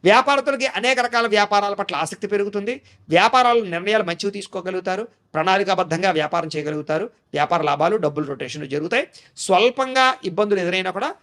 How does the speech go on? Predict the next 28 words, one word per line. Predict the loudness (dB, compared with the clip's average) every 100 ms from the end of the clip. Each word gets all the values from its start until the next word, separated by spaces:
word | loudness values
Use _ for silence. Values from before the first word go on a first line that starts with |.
| _
మళ్ళీ | -2 0
వారాంతరం | 2 2 0 -2 -6
యందు | -6 -8 -6
అనుకూలమైన | -4 -2 0 0 0
వాతావరణం | -2 -2 -6 -8
కనపడుతోంది. | -10 -8 -6 -4 -2
కాబట్టి | -2 -2 -6 -8 _ _ 2
ఏదేమైనా | 4 6 4 2
ఒక్కసారి | -2 0 0 2 -2 -12 _ _ -2
ఈ | 0 0 -2
రాశిలో | -2 0 0 0
ఉండే | 2
వారందరూ | 2 0 -2 -4
కూడా | -2
మీ | -4
పర్సనల్ | -4 -4 -4 -2 0
జాతకంలో | 2 2 0 -4
కూడా | -2 -4
గ్రహగతులు | -2 -2 0 0 0
ఎలా | 0 -2
ఉన్నాయి | -2 -2 -2
అనేది | -2 -4
ఒకసారి | -8 -4 -2 -2
పరిశీలన | -4 -4 -4 -4
చేయించుకుని, | -6 -8 -8 -10 -12 _ _
ఒకసారి | -2 0 2
జాతకం | 0 -2 -4
చూపించుకుని, | -6 -6 -4 -2 -2